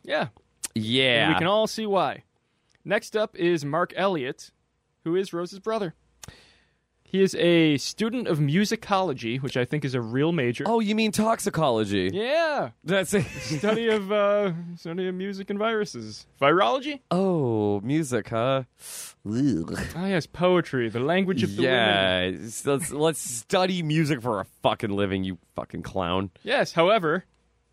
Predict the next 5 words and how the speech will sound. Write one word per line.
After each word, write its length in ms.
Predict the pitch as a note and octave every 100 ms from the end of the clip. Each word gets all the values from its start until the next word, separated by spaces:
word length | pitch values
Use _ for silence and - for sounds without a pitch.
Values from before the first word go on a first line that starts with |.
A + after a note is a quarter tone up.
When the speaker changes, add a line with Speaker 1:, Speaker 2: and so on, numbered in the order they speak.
| _
Speaker 1:
in 320 | - D3 C#3+
stark 440 | - - G3+ G3+ -
contrast 840 | G#3 G#3 G#3 - C3 B2 C3 - - _
with 180 | B2+ C3
his, 440 | C#3+ C3+ B2+ -